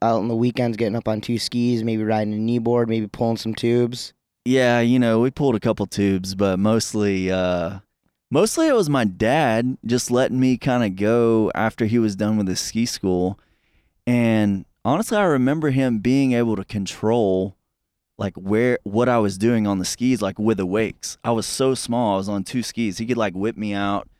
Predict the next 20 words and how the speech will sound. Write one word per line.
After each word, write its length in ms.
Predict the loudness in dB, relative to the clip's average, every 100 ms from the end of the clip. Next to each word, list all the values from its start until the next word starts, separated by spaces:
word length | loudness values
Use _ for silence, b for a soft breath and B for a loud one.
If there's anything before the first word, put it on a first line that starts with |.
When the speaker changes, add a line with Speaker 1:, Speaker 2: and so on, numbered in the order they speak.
| _ _ _ _ _ _ _ _ _
Speaker 2:
kinda 240 | -6 -4 0
make 200 | -2 -2
me 120 | -4
turn 320 | 0 0 2
left 340 | 2 2 0
or 80 | -2
make 160 | -2 -2
me 100 | -4
turn 320 | -2 0 0
right. 260 | 0 0 0
And 120 | 0
I 120 | 0
was 200 | 0 0
that 240 | 0 -2
young, 340 | -2 -2 0 -2
so 160 | -2
it 60 | 0
wasn't 300 | 0 0 -2
like 200 | -4 -2
it, 140 | -4